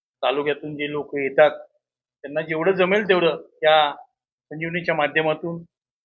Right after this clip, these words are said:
अन्नदान एक रोजच्या रोज, दररोज चालू असतं. आणि आनंद वाटतोय की आज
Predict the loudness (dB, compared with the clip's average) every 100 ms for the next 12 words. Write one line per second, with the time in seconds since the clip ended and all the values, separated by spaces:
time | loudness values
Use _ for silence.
0 | _ _ _ _ -6 0 2 2 0 -14
1 | _ _ _ _ -4 -4 _ -8 -4 4
2 | 6 6 2 -8 -4 0 2 2 2 2
3 | 2 -2 -8 -12 _ _ _ _ _ _
4 | _ _ _ _ _ _ -4 0 2 2
5 | 2 4 6 6 4 0 0 -4 -16 -6
6 | 0 2 2